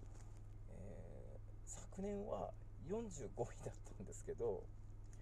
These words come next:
一気に二位に躍進したということですね。いやいや、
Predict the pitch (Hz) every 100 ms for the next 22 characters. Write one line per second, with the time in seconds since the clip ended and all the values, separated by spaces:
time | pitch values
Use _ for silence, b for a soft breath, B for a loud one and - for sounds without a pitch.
0 | B B B B - - 214 - - -
1 | 160 113 101 127 123 90 80 80 - -
2 | 107 101 92 - - - - - - -
3 | 107 170 - - - - - - - -
4 | - - - - - B B B B -
5 | 92 107 107 95 90